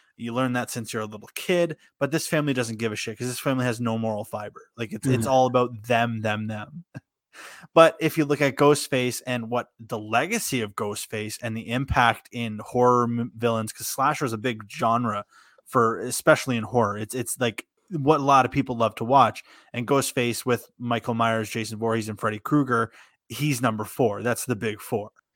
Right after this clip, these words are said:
Speaker 1: And it's hard to look past that when you're voting for such a, an iconic villain. I just don't think the Thrombey family has the body count, the kill count,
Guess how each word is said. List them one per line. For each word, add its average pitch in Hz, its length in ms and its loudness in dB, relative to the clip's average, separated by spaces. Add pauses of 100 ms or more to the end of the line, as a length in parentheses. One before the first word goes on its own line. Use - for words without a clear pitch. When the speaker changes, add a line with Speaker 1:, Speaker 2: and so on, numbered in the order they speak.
(180)
Speaker 1:
And 127 80 -2
it's - 120 -4
hard 127 220 4
to 127 60 -2
look 110 240 -8
past 147 420 2
that 113 220 0
when 113 100 -6
you're 113 160 -4
voting 113 380 -2
for 117 180 -4
such - 260 -6
a, 110 200 -4
an 113 60 -6
iconic 110 460 -8
villain. 113 400 -2 (460)
I 123 80 -2
just 151 300 0
don't 170 180 4
think 160 200 -4
the 139 80 -8
Thrombey 127 420 2
family 131 320 0
has 120 280 0
the 117 100 -2
body 107 380 -4
count, 123 340 -4
the 117 80 -8
kill 120 260 -6
count, 139 340 0